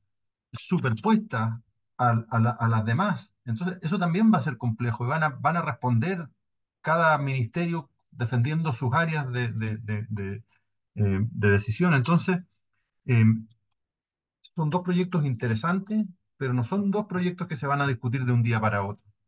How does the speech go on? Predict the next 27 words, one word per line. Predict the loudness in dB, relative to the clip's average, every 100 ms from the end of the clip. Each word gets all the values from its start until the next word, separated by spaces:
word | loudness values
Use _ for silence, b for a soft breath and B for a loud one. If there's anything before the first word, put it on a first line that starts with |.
| _ _ _ _
Y | 0
además, | 2 0 -4
como | -6
se | -4
ha | -4
dicho, | -4 -4 -2
no | -2
hubo | 0 -2
un |
trabajo | -2 -4 -4 -2
prelegislativo | -2 -2 -4 -6 -4 0 0
tal | 0 -2
vez | -4 -2
tan, | -2 -2 -4
tan, | -6 -6 -6 -4
tan | 0 2
rico. | 2 2 0
Entonces, | 2 2 0 -2 b b _ _ _ _ 2
em, | 6 8 8 4 -2 _ _ -8
y | -4 2
yo | 2
quiero | 4 2
insistir | 2 0 -4 -2
con | 0
la | 2
necesidad | 2 0 -2 0 2
de | 2 0 -2